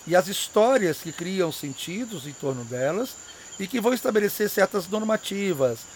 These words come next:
certos protocolos de expectativa com relação a comportamentos, atitudes. E também, ele não fala exatamente isso, na verdade essa é uma ideia que eu tomei do Benedict Anderson,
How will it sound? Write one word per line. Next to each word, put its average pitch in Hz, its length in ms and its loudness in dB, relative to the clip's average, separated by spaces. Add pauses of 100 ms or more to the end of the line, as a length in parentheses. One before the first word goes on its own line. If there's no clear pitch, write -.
(140)
certos 185 400 2
protocolos 190 800 0
de 147 60 -8
expectativa 160 680 -4
com 185 140 -4
relação 165 420 -2
a - 20 -4
comportamentos, 156 880 -4
atitudes. 156 760 -4 (680)
E 277 100 -4
também, 165 760 0
ele 285 180 0
não 170 100 2
fala 170 300 4
exatamente 143 520 -2
isso, 175 360 -2
na 147 140 -2
verdade 151 260 0
essa 151 160 -2
é 156 40 0
uma 147 180 0
ideia 139 400 0
que - 120 -8
eu 139 60 -2
tomei 131 280 -4
do 127 100 -8
Benedict 127 520 -8
Anderson, 143 600 -2